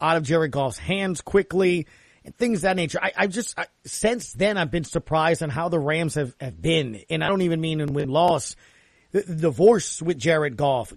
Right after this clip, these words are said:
C-, can you sort of take us back or give us a reason as to why that relationship sort of deteriorated? I mean, the,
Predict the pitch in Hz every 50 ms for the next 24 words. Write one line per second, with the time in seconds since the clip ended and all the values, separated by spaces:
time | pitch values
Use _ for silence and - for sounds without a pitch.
0 | - - 190 - 175 185 196 214 190 - - - 262 339 359 - - _ - 196
1 | 226 220 - - - - 175 185 190 - 180 170 147 180 196 190 - 180 170 156
2 | 110 101 92 147 190 226 196 160 233 262 254 247 233 - _ _ _ _ _ _
3 | 170 - - 240 214 160 170 170 226 262 - 294 320 277 262 240 214 202 214 196
4 | - 226 - - 247 233 - - 220 214 190 180 190 139 - - 170 170 190 220
5 | 226 240 240 214 208 208 208 202 202 -